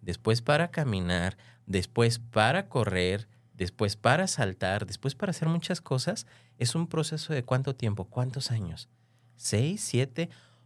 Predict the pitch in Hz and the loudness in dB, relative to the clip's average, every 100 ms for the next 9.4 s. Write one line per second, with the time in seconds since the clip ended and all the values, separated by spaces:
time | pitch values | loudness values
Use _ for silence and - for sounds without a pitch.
0 | _ - - 127 208 - 262 240 226 233 | _ -4 0 2 0 0 -2 0 0 -2
1 | - 151 120 117 127 135 170 190 180 - | 0 2 2 0 2 2 2 0 -4 -4
2 | 131 113 120 120 117 123 160 170 127 120 | -4 -2 0 2 2 2 2 0 0 0
3 | 127 156 143 143 139 135 143 127 123 123 | -2 0 0 0 0 0 0 0 0 -2
4 | 120 120 123 120 98 - 117 113 113 113 | -2 -2 0 0 -2 0 2 2 -2 -2
5 | 120 120 120 113 110 107 95 - 85 - | -2 0 0 0 0 0 0 -2 -8 -10
6 | - - - - - - 110 - 120 117 | -20 -20 -20 -20 -12 -2 -2 0 2 2
7 | 117 147 160 165 165 156 156 143 123 120 | 2 0 0 -2 0 2 2 2 0 0
8 | 117 107 113 110 - 120 117 131 143 143 | -2 0 -2 0 0 2 2 4 2 0
9 | 127 120 117 | 0 0 0